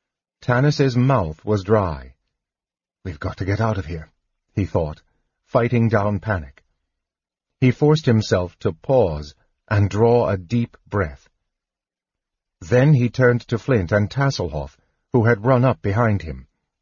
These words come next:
"Stay here and guard Sturm," he instructed. "I'm going to get everyone together. We'll head back into the woods."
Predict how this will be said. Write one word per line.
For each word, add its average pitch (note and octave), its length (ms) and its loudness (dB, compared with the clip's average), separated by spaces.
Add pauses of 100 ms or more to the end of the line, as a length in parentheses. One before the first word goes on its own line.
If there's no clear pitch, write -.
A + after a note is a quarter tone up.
(100)
"Stay G#2+ 260 2
here F#2+ 280 0 (180)
and G#2 100 -2
guard G2 300 0
Sturm," D#2+ 420 0 (380)
he A2 100 0
instructed. F#2 600 -4 (760)
"I'm A2 160 0
going B2+ 220 4
to G#2+ 100 -2
get A#2+ 80 4
everyone B2+ 340 2
together. A2 380 0 (420)
We'll A#2 220 4
head C#3 140 4
back B2 240 2
into A#2+ 160 2
the B2 80 4 (100)
woods." D2 400 0